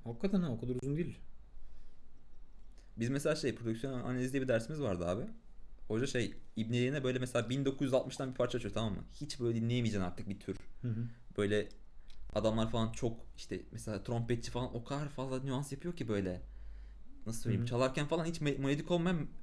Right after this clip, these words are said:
Speaker 2: mevdik gibi duyulmak istediği, duy-, duyurmak istediği bazı şeyler yapıyor.
Speaker 1: Hı hı.
Speaker 2: Öyle bir artık yoğunluktan tı-, tıkanıyorsun böyle, yoruluyorsun falan. Üç dakikalık parça altı dakika gibi geliyor sana.
Speaker 1: <laughs>
Speaker 2: Ö-, öyle
Speaker 1: Öyle.
Speaker 2: bizi şey yapıyordu işte.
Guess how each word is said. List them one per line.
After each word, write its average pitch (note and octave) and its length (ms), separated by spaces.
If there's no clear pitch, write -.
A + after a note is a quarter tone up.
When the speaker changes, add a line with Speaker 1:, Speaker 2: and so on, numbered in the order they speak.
Speaker 2:
mevdik C3 400
gibi C#3 180
duyulmak C3 320
istediği, C3+ 380
duy-, B2 200
duyurmak C3 280
istediği D3+ 240
bazı B2 180
şeyler C3 180
yapıyor. A2+ 260
Speaker 1:
Hı A#2 140
hı. B2+ 160
Speaker 2:
Öyle C3+ 180
bir - 140
artık - 340
yoğunluktan C3 640
tı-, - 100
tıkanıyorsun G#2+ 500
böyle, G2 140
yoruluyorsun A2 440
falan. D#3 360
Üç D3 140
dakikalık D3 340
parça D3 200
altı B2+ 200
dakika C#3 200
gibi B2 180
geliyor G#2 300
sana. F3 140
Speaker 1:
<laughs> A2+ 200
Speaker 2:
Ö-, - 40
öyle A2+ 120
Speaker 1:
Öyle. C3+ 80
Speaker 2:
bizi C3+ 140
şey C#3 140
yapıyordu A2 200
işte. G2 260